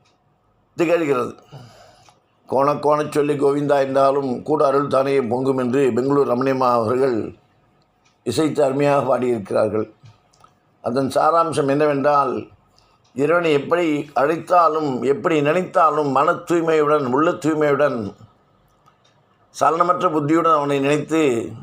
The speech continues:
"ராமராவ மராமரா" என்று சொன்னாலும் ராமன் அங்கு வந்து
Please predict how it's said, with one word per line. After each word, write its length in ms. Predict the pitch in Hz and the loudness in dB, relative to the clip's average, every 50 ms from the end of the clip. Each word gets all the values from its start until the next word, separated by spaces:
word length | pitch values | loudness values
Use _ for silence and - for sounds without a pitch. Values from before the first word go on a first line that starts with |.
| - - _ _ _ _ _ _ _ _ _ _ _ _ _ _ _ _ _ _ _ _ _ _ _ _ _ _ _ _ _ _ _ - | -20 -20 _ _ _ _ _ _ _ _ _ _ _ _ _ _ _ _ _ _ _ _ _ _ _ _ _ _ _ _ _ _ _ -4
"ராமராவ 600 | 127 131 139 151 160 160 160 160 165 170 170 165 | 0 0 2 4 4 6 6 6 6 6 4 0
மராமரா" 500 | 147 147 147 156 160 160 160 160 156 165 160 156 | 0 0 2 4 4 4 4 4 2 4 2 2
என்று 120 | 151 147 | 0 -2
சொன்னாலும் 560 | - 139 143 143 151 147 147 151 156 151 143 135 | 0 0 0 0 2 4 4 4 2 0 -2 2
ராமன் 340 | 135 139 147 151 151 147 | 2 2 2 2 2 0
அங்கு 140 | 139 135 135 | 0 2 2
வந்து 280 | 135 135 143 143 151 | 2 2 2 2 0